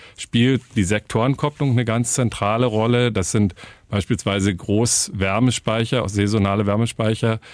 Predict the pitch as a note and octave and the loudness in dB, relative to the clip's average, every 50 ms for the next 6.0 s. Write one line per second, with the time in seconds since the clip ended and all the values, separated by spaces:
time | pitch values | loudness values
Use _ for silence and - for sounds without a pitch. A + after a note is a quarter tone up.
0 | - - - - - G#2+ G2+ F#2 - - C#3+ C3 - G2+ G2 F2 - - F#2+ - | -20 -20 -14 -6 -4 -4 -4 -4 -6 -12 -12 -6 -4 -2 -2 -2 -2 -2 -4 -2
1 | - - A2 A2+ A2 - - - - - - - - G#2+ A2+ A2+ A#2+ F2+ F#2+ G2 | -2 0 0 0 -2 -2 -8 -20 -20 -18 -8 -4 -2 -2 0 0 0 0 0 0
2 | - D#3+ D3+ - - B2+ A2+ - - B2+ B2+ - - C3+ C3 B2+ A#2+ - - - | 0 -2 -2 -2 -2 -4 -4 -2 -2 -2 -2 -2 -2 -2 -2 -2 -4 -6 -10 -12
3 | - - - - - A2 G2 F#2 G#2+ G#2 G#2 G2 G#2 G2+ - - A2 G2 G2 G#2+ | -12 -12 -12 -8 -4 -4 -2 0 0 0 0 0 -2 -2 -2 0 0 2 4 4
4 | A#2 B2 B2+ C3+ A#2+ G2 G#2+ G#2 F#2+ F#2 G2 F#2+ - G#2+ G2+ F#2+ F#2+ A2 - - | 2 2 2 0 -2 0 0 0 0 0 0 -2 -2 -2 -4 -4 -4 -6 -6 -4
5 | G2+ G2 G2 F#2+ - - G2+ G2 G#2 - A#2+ F#2+ G#2+ G2 F2 G2+ G2+ A2+ A#2 A2 | -2 0 0 -2 -2 -2 -4 -4 -2 -2 0 0 0 0 0 2 2 2 2 0